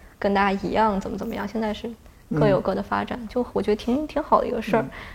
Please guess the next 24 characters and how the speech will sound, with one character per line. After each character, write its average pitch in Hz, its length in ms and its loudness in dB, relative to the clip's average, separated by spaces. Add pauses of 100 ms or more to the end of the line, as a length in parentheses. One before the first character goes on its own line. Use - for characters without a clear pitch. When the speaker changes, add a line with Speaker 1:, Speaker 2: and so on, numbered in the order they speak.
(120)
Speaker 1:
这 269 160 4
个 233 80 6
年 208 180 4
代 220 180 4
确 220 180 -2
实 214 100 0
是 214 140 -6
给 208 180 -2
了 214 80 -4
更 214 180 -2
多 196 160 2
的 202 240 -2 (180)
选 202 280 -4
择， - 180 0
Speaker 2:
嗯。 - 160 -4 (140)
Speaker 1:
包 277 100 10
括 294 100 10
他 285 100 4
们 254 80 6
做 262 180 10
的 240 80 8
事 - 160 4
儿 240 160 10
吧， 220 260 4